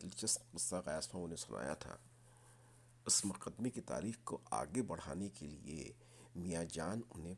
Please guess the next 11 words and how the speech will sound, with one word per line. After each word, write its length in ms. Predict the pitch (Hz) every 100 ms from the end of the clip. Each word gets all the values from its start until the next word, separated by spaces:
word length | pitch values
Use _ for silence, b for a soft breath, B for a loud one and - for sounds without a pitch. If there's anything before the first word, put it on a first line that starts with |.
| -
پانچ 320 | 60 90 -
روپے، 280 | - 71 -
سستا 400 | - - - 107
زمانہ 340 | 62 - - -
تھا، 140 | - - B B -
پانچ 300 | 123 98 -
روپے 240 | - - -
بہت 180 | -
ہوا 140 | 80 82
کرتے 280 | 71 - 65
تھے، 160 | 64